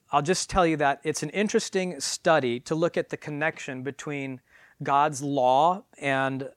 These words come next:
the angels. Um, the angels were there when God delivered the law to Moses, and that fact is brought up again and again throughout the Bible.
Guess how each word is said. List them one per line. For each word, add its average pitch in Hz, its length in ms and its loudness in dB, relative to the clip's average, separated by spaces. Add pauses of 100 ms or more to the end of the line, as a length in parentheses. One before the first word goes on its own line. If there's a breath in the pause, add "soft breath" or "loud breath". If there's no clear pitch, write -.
(100)
the 135 220 -4
angels. 120 580 -6 (720 soft breath)
Um, 113 240 -6
the 123 140 -8
angels 175 360 0
were 165 140 2
there 147 260 2
when 120 140 -6
God 131 240 -2
delivered 131 380 -4
the 131 80 -4
law 131 240 0
to 120 80 -4
Moses, 127 640 -2
and 135 320 -6
that 175 240 0
fact 180 460 2
is 135 100 -12
brought 147 320 0
up 151 280 -2
again 139 380 -6
and 151 80 -6
again 135 380 -6
throughout 135 320 -4
the 120 80 -8
Bible. 123 520 -2